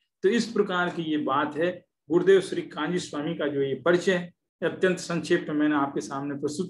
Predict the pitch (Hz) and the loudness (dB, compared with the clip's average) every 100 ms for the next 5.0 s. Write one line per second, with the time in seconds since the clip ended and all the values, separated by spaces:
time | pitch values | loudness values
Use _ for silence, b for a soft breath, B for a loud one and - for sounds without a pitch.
0 | - 185 185 165 175 - _ _ _ - | -2 2 2 0 -6 -14 _ _ _ -2
1 | 202 190 160 180 190 180 185 170 175 170 | 0 2 4 4 4 4 4 2 0 -2
2 | 165 170 165 156 151 160 - 156 151 151 | -2 -4 -4 -4 -2 -4 -4 -2 -2 -2
3 | 143 143 151 147 135 131 139 _ _ _ | -4 -2 -2 -2 -8 -10 -14 _ _ _
4 | _ 151 139 139 185 175 143 123 135 220 | _ 0 0 2 2 2 0 0 -2 -4